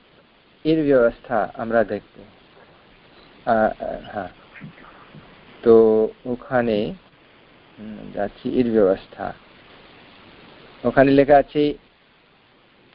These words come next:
ইট, ইট মানে আমরা জানি ইট, ইট,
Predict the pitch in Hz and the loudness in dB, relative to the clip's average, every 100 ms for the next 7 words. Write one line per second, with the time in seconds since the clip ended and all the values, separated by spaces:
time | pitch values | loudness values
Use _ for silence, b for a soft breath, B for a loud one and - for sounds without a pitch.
0 | _ _ _ _ _ _ _ _ _ 135 | _ _ _ _ _ _ _ _ _ -4
1 | 175 - - _ - 185 - 165 170 165 | -4 -4 -20 _ -2 -2 0 0 2 2
2 | 165 165 143 160 147 - 156 - - | 2 0 2 0 0 -6 -8 -10 -8